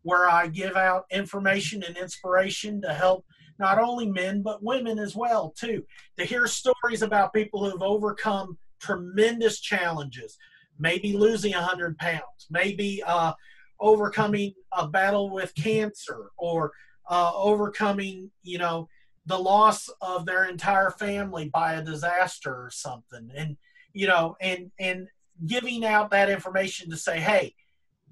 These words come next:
if, if they can do it, you can do it," and empowering people. I also have a blog that I use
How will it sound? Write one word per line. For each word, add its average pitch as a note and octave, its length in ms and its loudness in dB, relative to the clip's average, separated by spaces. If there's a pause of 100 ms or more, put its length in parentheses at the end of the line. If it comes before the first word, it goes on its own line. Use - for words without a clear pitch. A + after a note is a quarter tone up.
(180)
if, D#3+ 220 -4 (340)
if E3+ 300 -6
they G3+ 180 4
can G3 220 -2
do F3 180 -2
it, B3+ 160 -4
you G3 240 -4
can E3 220 -6
do C3+ 80 -6
it," G#2 260 -16 (260)
and F3 160 -2
empowering E3 680 2
people. - 420 -12 (380)
I D#3 120 2
also F3+ 240 2
have G3+ 220 2
a G3 80 -4
blog G3 580 2
that D#3+ 140 -4
I D3 160 -4
use C#3 680 -12